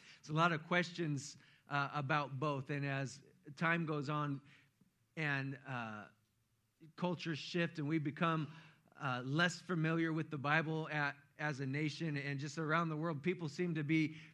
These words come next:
creating their own ideas more and more and their own opinions about what happens after death. And that's, you know, you, that's to be expected outside of the church. But research shows that even inside the church, there's a lot of different ideas and opinions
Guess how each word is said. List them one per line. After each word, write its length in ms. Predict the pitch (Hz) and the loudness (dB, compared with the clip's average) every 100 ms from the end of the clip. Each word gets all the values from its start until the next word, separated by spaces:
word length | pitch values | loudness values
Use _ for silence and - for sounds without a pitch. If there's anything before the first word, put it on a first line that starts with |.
| - | -2
creating 380 | 175 175 175 156 | 4 6 4 2
their 140 | 156 | 2
own 220 | 170 185 | 0 2
ideas 480 | 170 160 156 160 131 | 0 2 2 0 0
more 260 | 143 160 165 | -2 -2 -2
and 80 | |
more 320 | 151 147 147 156 | -2 -2 -2 -2
and 220 | 143 139 | -4 -4
their 120 | 139 | -2
own 180 | 156 170 | -4 -4
opinions 600 | - 160 143 143 147 - - - - | -4 -2 0 -2 -2 -6 -14 -12 -4
about 320 | 139 139 135 | 0 0 0
what 220 | 151 156 | -2 0
happens 440 | 151 151 156 135 | 2 2 0 -2
after 300 | 139 131 131 | 0 -2 -4
death. 320 | 123 151 123 - - - - | 0 0 0 -4 -20 -20 -6
And 260 | 165 160 143 | -2 0 6
that's, 340 | 170 185 - - | 6 6 0 -4
you 160 | 160 160 | -2 2
know, 100 | 151 | 2
you, 300 | 156 180 151 | 2 0 0
that's 340 | 170 170 170 | 0 0 -2
to 100 | - | -4
be 160 | 160 165 | 2 2
expected 540 | 160 - 220 214 175 143 | 2 0 -2 0 -2 0
outside 480 | 170 151 - 156 151 | -2 -2 -2 0 0
of 80 | |
the 100 | 135 | -4
church. 400 | 135 185 151 - - - - _ | -2 -2 -2 -4 -16 -20 -20 _
But 180 | 147 165 | 0 2
research 520 | 151 202 233 262 220 | 2 2 2 0 -2
shows 320 | - 196 190 151 | 0 0 0 0
that 160 | 165 - | -2 0
even 360 | 226 233 196 | 0 2 0
inside 600 | 185 233 269 - 190 170 | 0 -2 -2 0 2 2
the 80 | 160 | 0
church, 280 | 143 180 135 | -2 -2 0
there's 220 | 226 220 | -2 -2
a 40 | 202 | 0
lot 240 | 185 190 | 0 0
of 100 | 170 | 0
different 340 | 190 190 180 | -2 -2 -2
ideas 460 | 165 160 170 190 165 | -2 0 0 0 -2
and 100 | 185 | -4
opinions 500 | 180 175 151 160 | -2 -2 0 -2